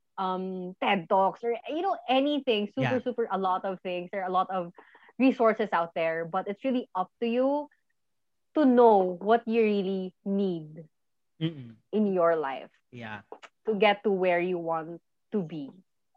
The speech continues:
Speaker 2: I agree,
Speaker 1: Yan.
Speaker 2: I agree. Kasi, like, not everything will apply to you din eh. Kasi, like,
Speaker 1: Mm-hmm,
Speaker 2: who,
Speaker 1: mm-hmm.
Speaker 2: who knows you best is you also. Ikaw din may kilala
Speaker 1: Yes.
Speaker 2: sa self mo. Like, what works for
Speaker 1: Yeah.
Speaker 2: you, you know.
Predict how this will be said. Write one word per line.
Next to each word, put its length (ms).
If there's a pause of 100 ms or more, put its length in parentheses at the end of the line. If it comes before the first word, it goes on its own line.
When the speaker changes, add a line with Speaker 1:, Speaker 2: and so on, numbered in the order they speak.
(320)
Speaker 2:
I 260
agree, 300
Speaker 1:
Yan. 20
Speaker 2:
I 280
agree. 460
Kasi, 320 (380)
like, 240 (420)
not 300 (160)
everything 500
will 180
apply 420 (100)
to 60
you 240
din 340
eh. 160 (260)
Kasi, 220
like, 200
Speaker 1:
Mm-hmm, 500 (120)
Speaker 2:
who, 240
Speaker 1:
mm-hmm. 60 (560)
Speaker 2:
who 260
knows 420
you 120
best 600
is 340 (440)
you 420
also. 580 (100)
Ikaw 220
din 220
may 120
kilala 440
Speaker 1:
Yes. 60
Speaker 2:
sa 100
self 340
mo. 240 (500)
Like, 220
what 240
works 260
for 120
Speaker 1:
Yeah. 20
Speaker 2:
you, 360
you 200
know. 300